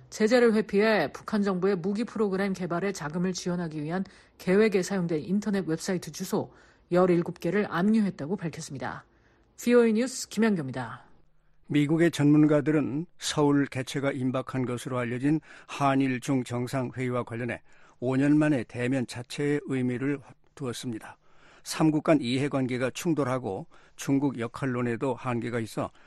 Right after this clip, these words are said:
Speaker 2: 낮은 수준의 공감대 외에 실질적 성과로 이어지기는 어렵다는 전망이 나옵니다.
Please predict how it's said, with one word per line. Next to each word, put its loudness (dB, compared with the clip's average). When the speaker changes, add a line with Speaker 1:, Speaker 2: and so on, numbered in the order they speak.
Speaker 2:
낮은 2
수준의 -2
공감대 -2
외에 -4
실질적 -4
성과로 -2
이어지기는 -4
어렵다는 -4
전망이 -4
나옵니다. -10